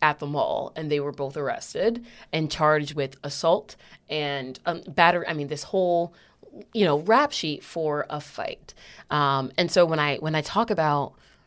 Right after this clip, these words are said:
right, like, being okay with confrontation, I think we all enter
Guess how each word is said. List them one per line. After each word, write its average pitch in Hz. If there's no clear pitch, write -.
right, 160
like, 147
being 190
okay 151
with 143
confrontation, 160
I 147
think -
we 415
all 220
enter 180